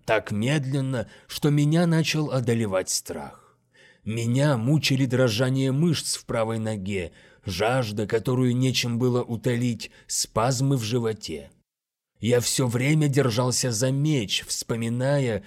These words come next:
какие заклинания наложили на него Элдвульф и Брида. «Никогда, — говорил мне Равн, —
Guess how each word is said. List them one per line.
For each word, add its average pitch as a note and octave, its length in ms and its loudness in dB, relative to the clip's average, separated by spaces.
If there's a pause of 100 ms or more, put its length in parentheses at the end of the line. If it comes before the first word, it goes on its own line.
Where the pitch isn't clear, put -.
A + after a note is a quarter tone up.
(160)
какие F3 360 2
заклинания D3 920 2
наложили C3+ 560 2
на B2 100 0
него A#2+ 320 0
Элдвульф C3 600 0
и C3+ 60 2
Брида. F#2+ 580 -4 (680)
«Никогда, — C3 1000 2
говорил A2 540 0
мне G#2 220 0
Равн, — G#2 540 0